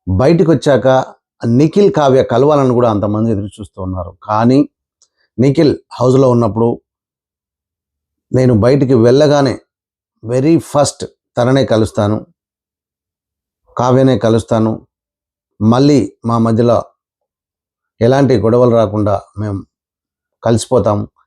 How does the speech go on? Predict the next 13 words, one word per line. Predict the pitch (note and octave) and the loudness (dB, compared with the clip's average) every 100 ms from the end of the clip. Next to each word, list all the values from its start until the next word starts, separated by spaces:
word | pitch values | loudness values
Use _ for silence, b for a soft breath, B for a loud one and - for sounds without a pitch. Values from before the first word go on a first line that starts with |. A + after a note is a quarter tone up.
| _ _ _ | _ _ _
తననే | A#2+ B2+ C3+ | -2 0 0
పెళ్లి | G#2 A2+ B2+ | 0 0 2
చేసుకుంటాను" | A#2+ A2+ - G2 F#2+ F#2+ - _ _ _ _ _ _ _ _ - | 0 -4 -4 -4 -4 -6 -14 _ _ _ _ _ _ _ _ -4
అని | C#3 C#3+ | 0 0
చెప్పినటువంటి | C3+ A2+ C#3+ B2 B2 G2+ G2 - - _ _ _ - | 0 0 2 2 2 2 -2 -4 -12 _ _ _ -6
నిఖిల్ | A#2+ C3+ - F#3 E3+ - _ _ - | 0 0 2 2 2 -4 _ _ -6
మరి | A#2+ A2 F#2 - B2 | -2 -2 -4 -6 -2
గెలిచాక | B2 C#3+ B2 C3 B2+ - | -2 0 0 0 -2 -2
బయటకు | G2 A2 G#2+ A2+ | -2 0 0 -2
వచ్చేసి | F2+ G#2 - A#2+ - _ _ _ _ _ _ _ G2+ | -2 -4 -2 -6 -6 _ _ _ _ _ _ _ 0
మైసూర్కి | A2+ C#3 E3 B2+ | 2 2 2 2
వెళ్ళిపోయి | B2+ A2+ A#2 A#2 | 2 2 2 2
విజయోత్సవాలు | G#2 G2+ B2 A#2+ A#2+ | 2 2 2 2 0